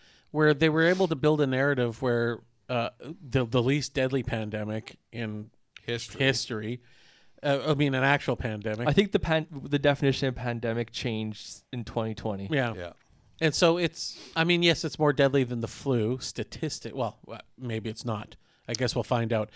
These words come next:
Speaker 1: 'cause we'll touch on that later
Speaker 2: Well,
Speaker 1: on in the podcast.
Speaker 2: they're
Speaker 1: However,
Speaker 2: constantly having to redact everything,
Speaker 1: it's supposed
Speaker 2: so.
Speaker 1: to be more deadly than the flu,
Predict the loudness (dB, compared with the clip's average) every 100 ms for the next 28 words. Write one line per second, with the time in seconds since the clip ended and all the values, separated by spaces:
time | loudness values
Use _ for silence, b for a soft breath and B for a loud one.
0 | B B 2 4 4 4 4 2 0 -2
1 | -2 -2 -2 -4 -4 -4 -4 -6 -2 0
2 | 0 -4 -10 -4 2 4 4 4 0 0
3 | -2 -2 -6 -8 -10 -10 -10 -6 0 2
4 | 2 4 4 4 2 0 2 2 2 2
5 | 2 0 -2 -4 -4 -4 -4 -6